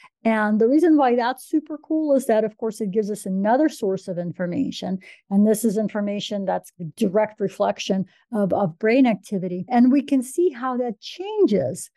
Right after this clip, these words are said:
from baseline where things are really calm. And for us, that baseline, then what's your brain doing at rest?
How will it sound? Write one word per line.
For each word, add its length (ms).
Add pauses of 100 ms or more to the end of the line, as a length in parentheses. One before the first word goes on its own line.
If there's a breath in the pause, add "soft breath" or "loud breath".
(260 soft breath)
from 300
baseline 680
where 160
things 320
are 80
really 260
calm. 520 (100)
And 180
for 180
us, 180
that 240
baseline, 500
then 180
what's 220
your 80
brain 240
doing 240
at 100
rest? 280